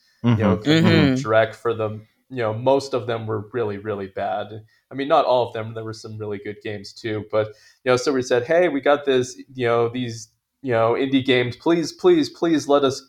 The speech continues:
Speaker 1: come on Steam." And they're like, "Okay, fine, but you have to bundle them together,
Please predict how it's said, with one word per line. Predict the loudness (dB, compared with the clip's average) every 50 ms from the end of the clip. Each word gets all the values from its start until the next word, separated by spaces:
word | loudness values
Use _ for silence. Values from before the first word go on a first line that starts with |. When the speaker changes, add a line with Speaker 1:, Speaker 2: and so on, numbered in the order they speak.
| _ _ _
Speaker 1:
come | -6 -2 2
on | 2 2 2 0 -4
Steam." | -8 -8 -6 -6 -4 -4 -6 -8 -8 -10 -10 -12 _ _ _ _ _ _ _ _ _ _ _ _ _ _ _ -2
And | 2 4 4 4 4 2 2 2
they're | 2 2
like, | 2 2 2 0
"Okay, | -2 -2 -2 -2 -2 -2 -2
fine, | -2 0 0 2 2 2 0 0 0
but | 0 0 0 -2 -4
you | 0
have | 2 2 2 2
to | 0 -2
bundle | 0 2 2 2 2 2 0 -2
them | 0 -2 -2 -2 -4
together, | -6 -8 -4 0 2 2 2 2 2 0 2 0 -2 -4